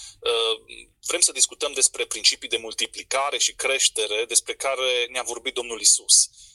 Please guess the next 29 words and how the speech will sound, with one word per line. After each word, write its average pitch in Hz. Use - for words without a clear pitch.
Uh, 107
vrem 123
să 117
discutăm 117
despre 110
încredere, 135
despre 104
colaborare, 110
care 113
este 120
fundamentul, 123
uh, 107
afacerilor 101
de, 107
de 104
succes, -
care 113
generează 120
prosperitate -
și -
creștere -
economică. 104
Și, -
de 135
asemenea, 180
vom 156
discuta -
despre 151
ecosisteme, 127